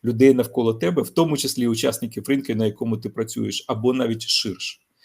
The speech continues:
І с-, відповідно, е, заохочення досягнення майстерності як вищого ступеню професійності,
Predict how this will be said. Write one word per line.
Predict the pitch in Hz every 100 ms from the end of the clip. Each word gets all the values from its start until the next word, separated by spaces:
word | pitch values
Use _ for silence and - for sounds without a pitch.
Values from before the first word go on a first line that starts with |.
| - - - _ -
І | 165 185 185 180
с-, | 180 - - - - - - -
відповідно, | 165 - 151 165 180 156 135 127 - 127 120 117
е, | 113
заохочення | 123 127 - 165 - 147
досягнення | 117 131 - 151 135 139 135
майстерності | 127 135 135 - 202 185 127 - - 117
як | 113 -
вищого | 113 160 - - 117 127 - - _ _
ступеню | - - 175 170 139 139
професійності, | 143 135 147 - 220 196 127 - 113